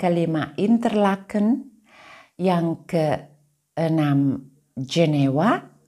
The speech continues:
ya, lantas Lucerne dan Basel. Nah, dari Basel tentu kembali ke Zurich. Jadi ini tuh kalau kalian sudah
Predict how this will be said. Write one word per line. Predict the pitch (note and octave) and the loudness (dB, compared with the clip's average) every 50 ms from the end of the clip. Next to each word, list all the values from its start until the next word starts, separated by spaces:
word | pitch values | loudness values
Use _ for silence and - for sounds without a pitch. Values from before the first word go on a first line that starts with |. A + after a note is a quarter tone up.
| _ _ _ _ | _ _ _ _
ya, | - D#3 E3+ G3 C#4 C4+ - - - - - - _ | -10 -8 -6 -6 -6 -8 -12 -18 -20 -20 -20 -18 _
lantas | - E3+ E3 D#3+ D#3+ D3+ - D3+ D3 D3 D3 - - - D#3 | -4 -4 -2 -2 -2 -4 -2 -2 -2 -2 -4 -8 -10 -8 -6
Lucerne | D#3 D3+ D#3 D#3 D#3 - - E3 D#3 D#3 E3+ G3+ A#3+ C4+ E4+ F#4 - - - _ _ _ - - | -4 -4 -4 -4 -6 -6 -2 -2 0 2 2 4 4 4 2 0 -4 -12 -20 _ _ _ -10 -4
dan | - E3 D3 C#3 C#3+ D3+ C#3 D3 - | -2 0 0 0 -2 -2 -4 -6 -10
Basel. | C#3 C3 C3+ C3 C3 - - D3 C3 G#2+ G2 - - _ _ _ _ _ _ _ _ _ - A#2+ | -10 -10 -8 -8 -8 -8 -8 -8 -8 -8 -10 -16 -20 _ _ _ _ _ _ _ _ _ -10 -10
Nah, | A#2 G#2+ - - _ _ _ - | -10 -10 -12 -18 _ _ _ -8
dari | D3 D3 C#3+ D3 C#3+ | -4 -4 -2 -2 -2
Basel | D3 C3+ C#3+ - F#3+ F#3+ G3 - - - - | -2 -2 -2 2 2 2 2 2 -2 -6 -10
tentu | C#3 B2 C#3 C#3+ D#3 | -8 -6 -4 -4 -4
kembali | D#3 - D3 C#3+ C3 C#3 C#3 D3 | -4 -4 -4 -2 -2 -2 -4 -4
ke | - C#3 | -6 -6
Zurich. | C3 - - B2 - B2+ A#2 - - - - _ _ _ _ - - - - - - - - - _ | -8 -6 -6 -6 -6 -6 -10 -12 -14 -20 -20 _ _ _ _ -20 -20 -20 -18 -18 -18 -18 -18 -20 _
Jadi | - - A#3+ A#3 C4+ C#4+ C#4 - - - - - - - _ _ _ _ - | 0 2 4 4 4 2 0 -4 -10 -18 -20 -20 -20 -20 _ _ _ _ -2
ini | A#3 A3+ A#3 B3 C4 C#4 C#4 C#4 C#4 - | 2 4 6 6 8 6 6 4 2 0
tuh | C#4 C#4+ C#4+ C#4+ - | 0 0 0 -2 -4
kalau | - A3+ G#3 G3 E3 - | -2 0 4 6 4 4
kalian | - - G3 G3 G#3 A3 A3+ A3+ A#3+ A#3 | 4 2 -4 0 2 2 2 2 0 -2
sudah | - G3+ F3 D#3 E3 D#3 D#3 | -4 -4 -2 0 0 0 0